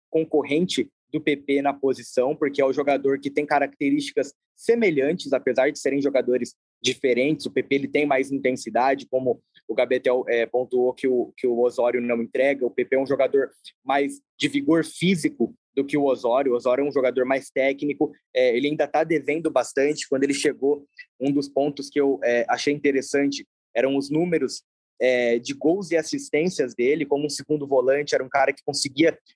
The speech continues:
participar muito bem da criação ofensiva do time, também na finalização, ele criava e também chegava pra finalizar, e no Cuiabá ele não tem feito nenhuma das duas coisas, né? Ele não tem criado muito bem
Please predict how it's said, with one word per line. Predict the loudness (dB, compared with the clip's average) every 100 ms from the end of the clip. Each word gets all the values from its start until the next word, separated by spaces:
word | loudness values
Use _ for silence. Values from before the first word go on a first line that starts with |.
| _
participar | -2 -2 -2 -4 0 0
muito | 0 -2
bem | -2 0
da | 0
criação | 0 0 0 0 0
ofensiva | 0 0 -2 0 0 0 -2 _ _ -8 -4
do | -4
time, | -2 0 0
também | 0 2 2
na | 2 0
finalização, | 0 2 2 2 -2 0 0 0
ele | -2
criava | -2 0 2 0 -2
e | -4
também | -4 -2 0
chegava | 0 0 0 0 -4 _ _ -2
pra | -2
finalizar, | 0 0 0 0 2 0
e |
no | -2
Cuiabá | -2 0 2 0
ele | 0
não | -2
tem | -2 -2
feito | -2 -4 -2 -4 -6 _ -20 _ -2
nenhuma | 0 0 0
das | 0 0
duas | 2 0 0
coisas, | 0 0 0 -2
né? | -2
Ele | 0
não | 0 0
tem | 0 -2
criado | 0 2 2 0
muito | -4 -4
bem | 0 0 0